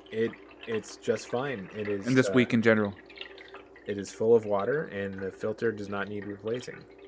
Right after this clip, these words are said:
Speaker 1: So, uh,
Speaker 2: Okay.
Speaker 1: no update.
Speaker 2: I, I, I too filled my filter with water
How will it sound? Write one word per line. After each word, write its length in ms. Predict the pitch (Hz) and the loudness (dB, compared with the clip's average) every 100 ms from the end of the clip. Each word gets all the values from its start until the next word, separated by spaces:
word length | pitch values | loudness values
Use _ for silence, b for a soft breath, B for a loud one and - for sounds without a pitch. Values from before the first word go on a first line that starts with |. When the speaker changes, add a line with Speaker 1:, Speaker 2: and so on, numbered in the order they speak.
| - | -14
Speaker 1:
So, 340 | - 85 85 104 | -10 -8 -6 -6
uh, 40 | |
Speaker 2:
Okay. 240 | 120 139 101 | 2 2 2
Speaker 1:
no 100 | 110 | -2
update. 400 | 117 - 87 - - - - - - - - - - | -6 -6 -10 -12 -20 -20 -20 -20 -20 -20 -20 -20 2
Speaker 2:
I, 200 | 120 123 127 131 120 | 4 6 8 8 8
I, 120 | 123 | 6
I 60 | 127 | 6
too 440 | - 135 127 123 | 2 2 4 2
filled 460 | 120 127 117 110 110 - | 0 0 2 0 -4 -6
my 380 | 113 107 107 104 _ b b | -2 0 -2 -4 _ b b
filter 300 | - 110 110 | -2 -2 -2
with 180 | 107 101 | -4 -4
water 480 | 107 104 101 104 | -2 -2 -2 -4